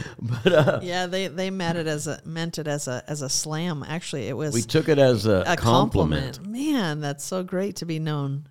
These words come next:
Speaker 2: as that.
Speaker 1: Absolutely.
Speaker 2: <laughs>
Speaker 1: I
Speaker 2: We
Speaker 1: don't
Speaker 2: wouldn't wanna be known as the Curse Me, Curse Me Church.
Speaker 1: No. Or the Beggar Beggar Church.
Speaker 2: Yeah.
Speaker 1: Um, the,
Speaker 2: The
Speaker 1: the I don't
Speaker 2: small
Speaker 1: have, I don't
Speaker 2: thinking
Speaker 1: have
Speaker 2: ones.
Speaker 1: church.
Speaker 2: Yeah.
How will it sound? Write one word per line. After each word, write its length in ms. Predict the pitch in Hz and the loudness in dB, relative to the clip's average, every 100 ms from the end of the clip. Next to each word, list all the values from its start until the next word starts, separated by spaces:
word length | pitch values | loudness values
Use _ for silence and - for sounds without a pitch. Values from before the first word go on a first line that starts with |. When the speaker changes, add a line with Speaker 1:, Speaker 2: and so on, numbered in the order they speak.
| 147 | -14
Speaker 2:
as 180 | 143 | -12
that. 240 | - 131 131 _ | -12 -12 -14 _
Speaker 1:
Absolutely. 840 | 127 160 - 117 110 147 92 78 - - | -4 -2 4 6 6 4 2 -2 -4 -14
Speaker 2:
<laughs> 180 | - - | -14 2
Speaker 1:
I 120 | 110 | 4
Speaker 2:
We 60 | - | 4
Speaker 1:
don't 120 | 233 | 4
Speaker 2:
wouldn't 240 | 220 202 | 2 2
wanna 160 | 190 196 | -2 0
be 120 | 180 | -2
known 180 | 170 170 | -2 -4
as 140 | 156 | -6
the 80 | - | -8
Curse 320 | - 170 175 | -6 -4 -4
Me, 100 | 143 | -6
Curse 320 | 120 202 320 - | -8 -8 -10 -10
Me 140 | 135 | -12
Church. 180 | - - | -8 -2
Speaker 1:
No. 800 | 151 196 240 226 135 101 90 87 92 101 _ - - | 0 0 -2 -2 0 0 -2 -6 -8 -12 _ -20 -10
Or 240 | - 120 | 0 4
the 100 | 117 | 4
Beggar 360 | 95 135 139 127 | 6 6 8 6
Beggar 320 | 143 165 131 | 6 6 4
Church. 400 | - 95 208 220 | 4 4 2 -4
Speaker 2:
Yeah. 180 | - - - _ _ - - - | -6 -8 -16 _ _ -20 -10 6
Speaker 1:
Um, 320 | 147 143 131 | 10 10 10
the, 200 | 131 113 - - | 8 6 0 0
Speaker 2:
The 80 | 107 | 6
Speaker 1:
the 120 | 104 | 6
I 100 | 117 | 8
don't 120 | 160 170 | 8 10
Speaker 2:
small 80 | 147 | 10
Speaker 1:
have, 180 | 151 | 10
I 80 | 147 | 12
don't 120 | 147 | 12
Speaker 2:
thinking 120 | 147 156 | 12 10
Speaker 1:
have 120 | 151 | 8
Speaker 2:
ones. 80 | 156 | 8
Speaker 1:
church. 580 | 104 151 - - - | 6 6 -4 -6 -10
Speaker 2:
Yeah. 260 | 175 160 143 | -8 -6 -8